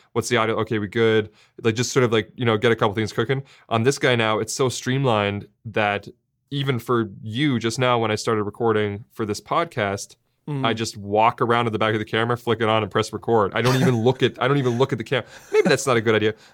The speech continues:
Speaker 1: I'm not giving that as advice, like, don't look at your camera. You know, make sure you got levels or something.
Speaker 2: Yeah.
Speaker 1: But I'm in a pretty fixed situation, so I know nothing changed. I'm the only one
Speaker 2: Sure.
Speaker 1: that's here and touches anything. So it's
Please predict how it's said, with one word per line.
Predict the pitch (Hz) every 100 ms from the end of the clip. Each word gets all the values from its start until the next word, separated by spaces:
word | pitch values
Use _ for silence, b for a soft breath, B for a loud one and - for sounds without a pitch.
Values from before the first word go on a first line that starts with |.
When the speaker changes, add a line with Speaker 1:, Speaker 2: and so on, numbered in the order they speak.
| -
Speaker 1:
I'm |
not | 190 151
giving | 147 139
that | 123
as | 110
advice, | 98 110 110 -
like, | 107 107
don't | 110 107
look | 110
at |
your | 113
camera. | 107 113 113 120
You | 135
know, | 110
make | 120 120
sure | 131
you | 117
got | 107 98
levels | 107 113 104
or | 104
something. | 107 107 123 139
Speaker 2:
Yeah. | - 165 151 113 113
Speaker 1:
But | 110 117 107 _ _ 123
I'm | 139
in | 135
a | 127
pretty | 139 117
fixed | - 120 -
situation, | 123 - 113 113 123
so | 113
I | 101
know | 101 107
nothing | 110 107 117 113
changed. | 117 113 110
I'm | 104
the | 101
only | 101
one | 101 101
Speaker 2:
Sure. | 135 113
Speaker 1:
that's | -
here | 110 104
and | 101
touches | 110 110 113
anything. | 117 123 139 b b
So | - 120
it's | 110 131 -